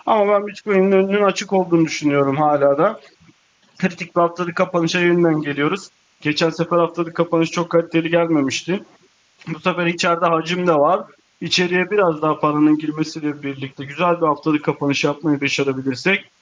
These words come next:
çok çok güzel yükselişler görmeye devam edeceğiz diye düşünüyorum. Her seferinde söylediğim Bitcoin otuz bin dolar üzerinde fiyatlanmayı başardığı sürece altcoin'ler yürümeye başlayacaktır.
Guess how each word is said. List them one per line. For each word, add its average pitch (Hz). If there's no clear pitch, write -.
çok 160
çok 143
güzel 147
yükselişler 143
görmeye 135
devam 147
edeceğiz 139
diye 151
düşünüyorum. 147
Her 156
seferinde 156
söylediğim 151
Bitcoin 151
otuz 156
bin 160
dolar 156
üzerinde 147
fiyatlanmayı 147
başardığı 147
sürece 151
altcoin'ler 151
yürümeye 147
başlayacaktır. 147